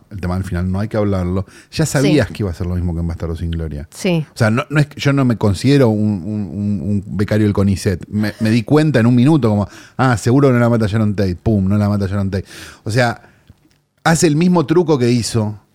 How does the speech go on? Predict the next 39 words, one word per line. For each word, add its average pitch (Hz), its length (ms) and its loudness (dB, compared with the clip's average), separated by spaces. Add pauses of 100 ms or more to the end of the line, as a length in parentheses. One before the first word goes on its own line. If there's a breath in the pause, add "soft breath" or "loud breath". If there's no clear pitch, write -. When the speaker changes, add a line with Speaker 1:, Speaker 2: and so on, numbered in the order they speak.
Speaker 1:
hace 107 240 0
dos 110 100 2
Speaker 2:
Sí. 98 60 0
Speaker 1:
películas, 98 540 0 (100)
tres 104 160 0
películas. 101 420 -2 (280 loud breath)
Entonces, 120 540 0
es 151 120 0
como, 117 920 0 (140)
qué 180 140 -2
sé 165 100 0
yo, 120 220 0
no 117 120 0
sé, 139 80 -2
es 147 60 -2
como 170 180 2
que 131 100 0
Shyamalan 156 440 2
de 120 60 2
repente 139 480 2 (240 loud breath)
no 135 80 2
esté 135 200 0
muerto 107 480 0 (200)
<laughs> - 140 -6
en 117 140 0
una 117 160 0
Speaker 2:
Claro. 104 160 2
Speaker 1:
nueva. 110 280 0 (640 loud breath)
Es, 156 260 0
es 156 160 2
raro. 175 300 6
Speaker 2:
Sí, 233 240 0
yo, 330 280 0
yo 311 140 0
entiendo 330 500 2
que, 254 460 0
eh, 214 580 0
es 247 340 -8
que 208 140 2